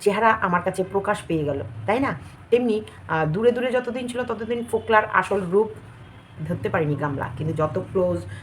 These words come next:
যখন স্বামী ছেড়ে একদম ফোকলার ওপর নির্ভর করে বেরিয়ে এলো, তখন আসল রূপ বা আসল কাজ, আসল ইনকাম, আসল কতটা মানির জোর আছে সেটা বুঝে গেছে গামলা।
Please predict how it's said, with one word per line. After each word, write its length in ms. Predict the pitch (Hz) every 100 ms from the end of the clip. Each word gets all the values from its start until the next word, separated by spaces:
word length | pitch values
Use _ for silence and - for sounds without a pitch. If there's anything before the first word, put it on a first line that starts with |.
| -
যখন 160 | 160 175
স্বামী 380 | - 151 196 240
ছেড়ে 200 | 233 214
একদম 420 | 170 165 175 220
ফোকলার 320 | 220 214 208
ওপর 200 | 208 208
নির্ভর 320 | 202 185 196 190
করে 160 | 190
বেরিয়ে 420 | 165 180 208 220
এলো, 200 | 196 180 185 - - - -
তখন 360 | 220 220 269 262 - - - -
আসল 380 | 180 - 214
রূপ 180 | 185 202 - - 165
বা 140 | 160 160
আসল 320 | 170 190 185
কাজ, 360 | 175 165 165 - -
আসল 320 | 156 156 175 160
ইনকাম, 420 | 202 208 185 185 -
আসল 460 | 160 - 180 160 - - - - - - - - -
কতটা 320 | 175 185 180
মানির 420 | 170 156 175 165
জোর 220 | 156 175 180
আছে 180 | 175
সেটা 220 | 165 190 175
বুঝে 260 | 165 175
গেছে 300 | 160 151 185 - - - - - - - 143
গামলা। 460 | 165 170 160 135